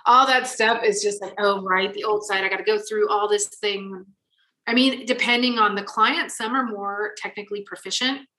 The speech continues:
And, like, especially if you have, like, a, a huge blog, you know, I'm like, "You're gonna have to redirect all these posts, or just do one major, everything on the old site just goes to your homepage." But so you have to have a redirect strategy. Those are kind of the more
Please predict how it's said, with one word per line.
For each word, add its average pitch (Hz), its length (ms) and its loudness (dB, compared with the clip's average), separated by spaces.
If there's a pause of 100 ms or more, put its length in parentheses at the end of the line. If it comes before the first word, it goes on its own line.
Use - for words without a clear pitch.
(200)
And, 202 260 0
like, 185 180 -2
especially - 360 -2
if 208 60 -6
you 208 60 -6
have, 165 80 -10
like, 175 140 -12
a, - 580 -20
a 185 40 -16
huge 196 440 -12
blog, 175 560 -4 (640)
you 208 80 -10
know, 190 420 -10
I'm 214 140 -12
like, 208 220 -14
"You're 214 120 0
gonna 208 120 -2
have 196 80 -10
to 214 140 -10
redirect 196 580 -6
all 175 120 -10
these - 220 -12
posts, 180 360 -10
or 202 60 -10
just 196 220 -8
do 185 120 -4
one 202 500 -2 (280)
major, 185 1000 -4 (360)
everything 202 520 0
on 185 180 -4
the 185 120 -6
old 175 200 -6
site 180 180 -6
just 175 200 -8
goes 190 200 -6
to 180 140 -8
your - 240 -10
homepage." - 680 -16
But - 140 -12
so 190 100 -8
you 190 80 -4
have 208 120 -8
to 196 80 -10
have 180 120 -4
a 165 80 -8
redirect - 440 -10
strategy. - 500 -10
Those 285 140 0
are 330 40 -2
kind 285 200 0
of 247 80 -2
the 214 80 -4
more 202 340 -2